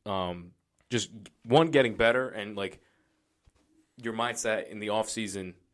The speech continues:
like, you know, away from school, um, who helps you in the off season, who trains you, like, who's, who's there, like, kinda, like, in, like, your ear, like, you know, like, i-, every day, like, just get better, one, and, like, technique, all that stuff. Like, who's th-, who's that person or who's that, like,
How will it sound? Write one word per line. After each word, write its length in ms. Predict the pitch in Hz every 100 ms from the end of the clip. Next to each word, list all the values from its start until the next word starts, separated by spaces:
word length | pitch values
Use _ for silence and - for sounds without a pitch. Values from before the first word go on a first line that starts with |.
| _
like, 140 | 98 - -
you 80 | -
know, 100 | 104
away 220 | 92 104
from 140 | 101 101
school, 460 | - 104 98 92 - _ _ _ -
um, 240 | 87 82 87
who 140 | 123
helps 260 | 110 113 -
you 40 |
in 60 | 104
the 80 | 104
off 180 | 98
season, 360 | - 107 98 98
who 160 | 95 131
trains 440 | - 117 113 104
you, 140 | 110
like, 160 | 107 98
who's, 640 | - 123 123 117 - - -
who's 280 | 135 135
there, 260 | 117 127 120
like, 140 | 110
kinda, 180 | - 120
like, 160 | 107 107
in, 220 | 117 117
like, 180 | 95 101
your 120 | 110
ear, 240 | 107 104 98
like, 260 | 92 92 _ _ _ _
you 100 | 101
know, 180 | 87 85 _ _ _ _ _ _ -
like, 160 | 101 -
i-, 120 | 113
every 220 | 113 110
day, 180 | 104 101
like, 140 | 90
just 120 | 90 90
get 200 | 104 95
better, 240 | 101 101
one, 340 | 95 101 98
and, 160 | 95 95
like, 240 | 101 - - _ _ _ _
technique, 480 | - 117 117 117 110
all 140 | 123 117
that 100 | 104
stuff. 280 | - 87
Like, 80 | 95
who's 180 | - 127
th-, 120 | 120
who's 180 | 123 131
that 180 | 120 -
person 400 | 123 117 117 104
or 80 | 107
who's 160 | 120
that, 160 | 117 110
like, 260 | 101 -